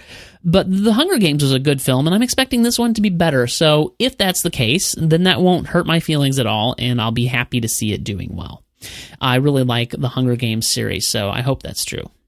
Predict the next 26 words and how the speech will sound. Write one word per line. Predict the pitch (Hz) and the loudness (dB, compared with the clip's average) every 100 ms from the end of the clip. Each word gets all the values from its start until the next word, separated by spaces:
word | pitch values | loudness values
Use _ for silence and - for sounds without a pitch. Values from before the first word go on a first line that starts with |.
| _ _ _ - - - _ _ - | _ _ _ -20 -20 -20 _ _ -12
Can | - 254 330 302 | -4 0 2 4
a | 190 | 4
movie | 180 175 220 226 | 6 6 4 4
reboot | 196 196 170 156 151 | 4 2 4 4 2
save | - 165 160 156 | 2 2 4 2
Stargate? | - - 117 113 113 - | 0 0 -2 0 -2 0
That | 185 | 0
is | 190 | 0
the | |
question | 180 220 - - 180 | -2 -2 -2 -2 -2
posed | 165 190 196 175 | 0 2 2 2
by | 151 | 2
Darren | 139 147 180 156 | 2 2 2 2
over | 131 135 123 | 2 0 0
at | 123 | 0
gateworld | 143 147 127 120 | 0 2 0 0
dot | 113 | -2
net. | - 120 - | -2 -2 -2
He | 131 | -4
says, | 165 160 - | 0 0 0
"I | 208 | -4
think | - 269 | -2 -4
the | 185 | -4
feature | 233 220 175 | -4 -2 -2
film | 190 185 180 | 0 2 2
reboot | 160 147 139 | 2 0 -2